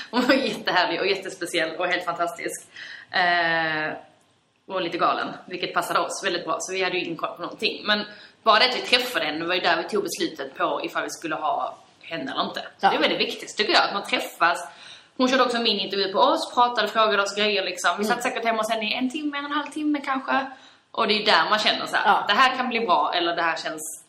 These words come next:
Speaker 1: ah, det här är den viktigaste dagen i vårt liv och vi klickar inte ett dugg. Då kanske man hoppar vidare till en annan, eller?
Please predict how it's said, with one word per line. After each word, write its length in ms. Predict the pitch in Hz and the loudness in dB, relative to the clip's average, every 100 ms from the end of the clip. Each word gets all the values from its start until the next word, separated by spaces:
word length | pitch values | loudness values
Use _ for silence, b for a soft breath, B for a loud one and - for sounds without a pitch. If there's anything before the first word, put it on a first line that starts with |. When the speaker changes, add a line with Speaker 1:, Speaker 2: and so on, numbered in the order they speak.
| - | 2
Speaker 1:
ah, 280 | 175 165 - - - | 4 4 0 -6 0
det 40 | |
här 60 | 170 | 2
är 40 | |
den 100 | 170 | 2
viktigaste 260 | 165 - 165 | -2 -6 -4
dagen 200 | 151 151 | -2 -4
i 20 | |
vårt 80 | 160 | -4
liv 260 | 175 - 160 | -4 -4 -4
och 140 | 160 | -4
vi 40 | |
klickar 360 | 160 - 170 156 | -4 -8 -6 -6
inte 200 | 156 151 143 - | -6 -10 -14 -14
ett 240 | - 170 - | -18 -14 -6
dugg. 380 | 156 - - - | -6 -6 -14 -12
Då 60 | 170 | -8
kanske 300 | 180 175 156 | -6 -6 -2
man 240 | 160 156 - | -4 -4 -12
hoppar 220 | - - 156 | -12 -8 -4
vidare 240 | 156 143 | -4 -4
till 80 | 165 | -6
en 80 | 165 | -6
annan, 240 | 156 131 | -6 -6
eller? 160 | 196 | -2